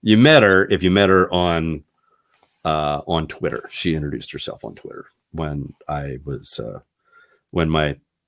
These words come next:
employment situation changed. Anyway, Jordan, uh, so Sammy, the promotion director, came to me and he says, "Hey, is Jordan coming to the show?" And I'm like, "Yeah." He goes, "Great, I got a job for her." Because all of the, Alex, there you go. All right, Alex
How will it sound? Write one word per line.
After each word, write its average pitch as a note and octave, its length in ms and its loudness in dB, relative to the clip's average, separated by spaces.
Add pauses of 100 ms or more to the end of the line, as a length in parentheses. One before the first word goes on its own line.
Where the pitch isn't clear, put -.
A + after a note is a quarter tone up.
(180)
employment F2+ 440 -4
situation E2 480 -6
changed. - 340 -10 (420)
Anyway, G2 300 6
Jordan, C3+ 560 6 (300)
uh, G2 420 6
so - 140 -4
Sammy, D3 340 6
the B2+ 140 4 (160)
promotion C3+ 340 4
director, A2 260 2
came G#2+ 180 2
to G2+ 60 4
me F#2+ 60 4
and F2+ 80 2
he F2 60 -4
says, E2+ 220 -4
"Hey, G#2+ 200 4
is E2+ 140 4
Jordan G#2+ 540 2 (180)
coming F#2+ 240 2
to E2+ 80 0
the F2+ 80 -4
show?" F#3 240 0
And F#2 80 0
I'm D#2+ 60 -2
like, E2+ 160 -4
"Yeah." A#2 200 2
He C#2 80 -6
goes, C#2 160 -8
"Great, G#2 260 2
I E2 40 -4
got E2 160 0
a - 20 -2
job C#2 260 -8
for - 200 -14
her." - 60 -20 (500)
Because G2+ 580 4 (220)
all G2+ 180 6
of F2+ 120 2
the, F2 500 4 (320)
Alex, D#4 560 6
there B3+ 260 8
you A3+ 80 4
go. E3+ 220 8
All F3 80 6
right, C#3+ 240 6
Alex F#3+ 840 4